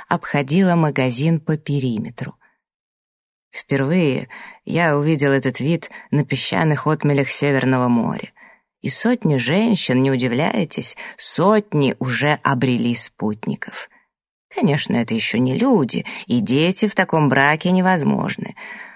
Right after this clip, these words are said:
Увы, я изучал, и это риск. Не пугайтесь. Главное, что мозг у них человеческий, я доказал.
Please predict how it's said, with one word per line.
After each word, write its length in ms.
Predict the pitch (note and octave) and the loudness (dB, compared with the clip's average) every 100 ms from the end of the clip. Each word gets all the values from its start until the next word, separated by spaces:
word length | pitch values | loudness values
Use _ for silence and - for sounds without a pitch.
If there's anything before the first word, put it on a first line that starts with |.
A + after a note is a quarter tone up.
| - _ | -20 _
Увы, 640 | G#3 G3+ F#3+ G#3 D#3+ - - | 0 2 4 4 2 -4 -2
я 240 | G3+ G3+ | 2 2
изучал, 640 | G3 G3 - F#3+ C3 A#2 - - - | 4 2 0 0 0 0 -6 -18 -10
и 140 | - G#3 | -4 -2
это 460 | - F3 - C3 | 0 0 2 0
риск. 480 | B2 - - - - _ _ _ - | 0 -4 -8 -10 -16 _ _ _ -2
Не 220 | F3 E3+ | 0 2
пугайтесь. 680 | - B2 A2 - - - - _ - - | 0 -2 -2 -4 -8 -10 -12 _ -20 -10
Главное, 500 | - D#3+ F3+ E3 D#3 | -2 2 4 4 2
что 260 | C3 - C#3 | 0 -2 0
мозг 480 | C#3 F3 G#3+ - D3 | 2 4 2 2 0
у 20 | |
них 280 | C3+ D3 - | 2 0 -2
человеческий, 1040 | - C#3 B2+ C#3+ F3+ - - - - - - - | 0 2 2 2 -2 -4 -8 -8 -10 -12 -16 -8
я 280 | G2 A#2+ D#3 | -2 0 0
доказал. 720 | C#3+ C3+ B2+ C#3 E3+ C#3 | 0 -2 -2 0 0 0